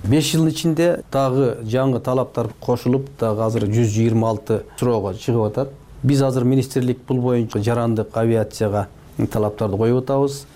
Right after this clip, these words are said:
Жанакы жүз жыйырма алты суроону топтоп туруп, группага бөлүп туруп, ошого жоопкерчиликтүү адамдарды коюп, ошо боюнча иштөө боюнча.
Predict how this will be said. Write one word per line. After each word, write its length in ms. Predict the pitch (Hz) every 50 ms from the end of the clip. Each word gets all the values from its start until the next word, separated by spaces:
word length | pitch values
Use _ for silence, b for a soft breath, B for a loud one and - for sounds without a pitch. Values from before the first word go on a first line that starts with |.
| B B -
Жанакы 380 | 113 110 110 110 110 - 117
жүз 200 | 104 107 117 123
жыйырма 380 | 117 117 120 120 117 120 123 123
алты 240 | 123 120 - - 147
суроону 600 | - - 127 127 123 120 110 113 123 151 165 156 - -
топтоп 480 | - 143 135 139 - - 131 - - -
туруп, 280 | - 143 151 143 147 -
группага 460 | 113 123 113 113 - 120 110 107 107
бөлүп 380 | 104 107 120 117 107 110 - -
туруп, 220 | - 151 147 -
ошого 300 | - 110 - 120 110 113 104
жоопкерчиликтүү 640 | 101 117 120 117 120 - 113 104 - 117 110 - 113
адамдарды 420 | 110 110 110 107 107 104 98 104
коюп, 220 | 104 110 113 139 135 - - - - - - -
ошо 180 | - - 101 113
боюнча 260 | 110 104 98 95 - -
иштөө 240 | - - 120 110
боюнча. 440 | 104 101 95 90 87 - - 90 -